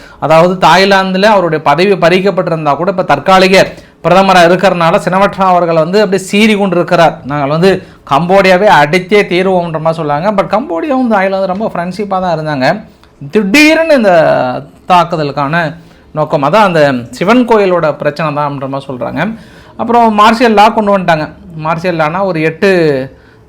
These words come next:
ஆ, ப்ராவினன்ஸுக்கு மட்டும் அஹ், மக்கள்கிட்ட "அ-, அவசர ராணுவ சட்டம் கொண்டு வந்து சீக்கிரம் வெளியே வராதீங்க, பார்டரை விட்டு கிராஸ் பண்ணாதீங்க"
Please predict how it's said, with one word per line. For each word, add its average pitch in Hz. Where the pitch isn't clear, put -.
ஆ, 147
ப்ராவினன்ஸுக்கு 180
மட்டும் 170
அஹ், 156
மக்கள்கிட்ட 156
"அ-, 151
அவசர 170
ராணுவ 156
சட்டம் 156
கொண்டு 143
வந்து 160
சீக்கிரம் 175
வெளியே 156
வராதீங்க, 143
பார்டரை 147
விட்டு 151
கிராஸ் 143
பண்ணாதீங்க" 139